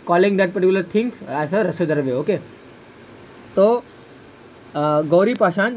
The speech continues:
जिन्हें हम white arsenic भी बोलते हैं और इनको हम क्या बोलते हैं, vitreous भी बोलते हैं। ओके, यहाँ पे इसलिए ये नाम दिया गया है।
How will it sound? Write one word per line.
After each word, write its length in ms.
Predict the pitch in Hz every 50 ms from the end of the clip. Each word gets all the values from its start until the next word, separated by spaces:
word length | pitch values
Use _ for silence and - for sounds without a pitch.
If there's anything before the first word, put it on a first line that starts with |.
| 185 165
जिन्हें 240 | 156 156 165 175 180
हम 160 | 185 185 175
white 240 | 160 170 190 220 -
arsenic 380 | - 185 165 160 202 190 214
भी 100 | 220 202
बोलते 260 | 202 170 160 151 147 185
हैं 80 | 202
और 140 | - 175 165
इनको 200 | 175 175 175 190
हम 120 | 190 190
क्या 120 | 185 190 170
बोलते 200 | 165 160 160 208
हैं, 80 | 202
vitreous 440 | 160 151 143 - - 190 202 - - -
भी 80 | 240
बोलते 320 | 226 190 170 143 127 - 127
हैं। 140 | 123 123
ओके, 320 | - 170 175 202 180 147 131
यहाँ 200 | 131 135 139 151
पे 80 | 170
इसलिए 260 | 170 156 175 180 190 190
ये 200 | 185 175 175 175
नाम 240 | 156 143 143 147
दिया 160 | 135 143 147 139
गया 180 | 131 131 127
है। 60 | 123